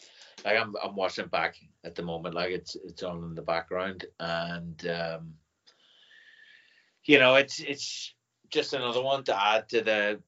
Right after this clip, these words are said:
the good performance he put in against United and, and the performance he put in against Arsenal. Um, and he's, you know, quietly been, um, he's quietly slotted in quite nicely since the beginning.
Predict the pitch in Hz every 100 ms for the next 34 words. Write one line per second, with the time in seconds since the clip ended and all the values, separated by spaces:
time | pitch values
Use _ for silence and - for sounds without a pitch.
0 | _ _ 151 117 110 - 107 110 104 101
1 | 107 - 101 101 98 92 95 95 95 -
2 | _ 107 95 92 92 95 90 95 92 95
3 | 95 92 92 92 - - 95 90 95 87
4 | 101 92 95 92 95 92 - - 92 92
5 | 110 127 123 123 123 107 98 98 98 98
6 | 101 123 147 151 - - - 135 110 -
7 | 107 107 113 123 110 107 101 98 92 _
8 | _ _ _ _ _ _ _ _ _ _
9 | _ 95 92 90 90 90 87 87 90 -
10 | - 135 139 143 139 - 131 123 117 120
11 | 123 113 107 98 104 113 - 110 - 107
12 | - 95 107